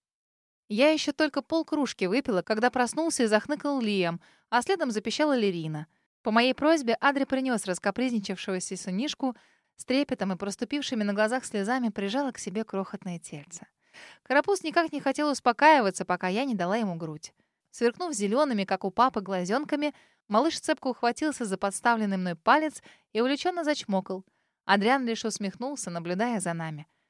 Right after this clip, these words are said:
Дочка у него на руках быстро успокоилась и тихонько засопела. Мак шепотом поделился, что из близнецов Лерина более спокойная,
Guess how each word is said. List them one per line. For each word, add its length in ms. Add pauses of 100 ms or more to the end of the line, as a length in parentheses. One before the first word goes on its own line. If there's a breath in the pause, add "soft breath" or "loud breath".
(180)
Дочка 360
у 40
него 240
на 100
руках 300
быстро 340
успокоилась 680
и 60
тихонько 440
засопела. 720 (460)
Мак 240
шепотом 420
поделился, 540
что 160
из 100
близнецов 600
Лерина 420
более 300
спокойная, 600